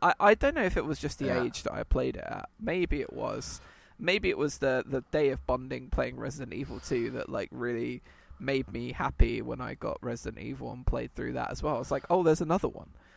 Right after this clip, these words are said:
Speaker 1: I can, I can go and
Speaker 2: Hmm.
Speaker 1: play this other one. This is the first one, and, and I'll understand more what, what's happening in this one." But yeah, it,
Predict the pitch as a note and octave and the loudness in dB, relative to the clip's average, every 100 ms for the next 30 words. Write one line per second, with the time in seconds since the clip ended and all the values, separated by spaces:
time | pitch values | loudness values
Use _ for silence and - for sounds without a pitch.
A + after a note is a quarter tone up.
0 | - - D3+ D#3 - D3 - D3+ D#3+ D3 | -12 -4 -2 -2 -2 -2 0 2 2 6
1 | - D#3 C#3 - D#3 D#3+ - - B2 D3 | 6 6 2 0 0 0 0 -4 -6 -6
2 | - E3 C3+ - D3 E3+ - - - B2 | -6 -6 -6 2 2 2 -4 -8 -12 -10
3 | - C#3 - C3+ C#3+ - C#3+ D3 C3+ B2+ | -6 -2 -2 -2 -4 -2 -2 -2 -4 -6
4 | - C3 C3+ - C3 - - - - - | -6 -4 -4 -2 -2 0 0 2 2 2
5 | - B2+ C#3 - - - - - A#2+ - | -8 -10 -10 -6 -8 -8 -12 -10 -8 -6
6 | C#3 - - | -4 -4 -4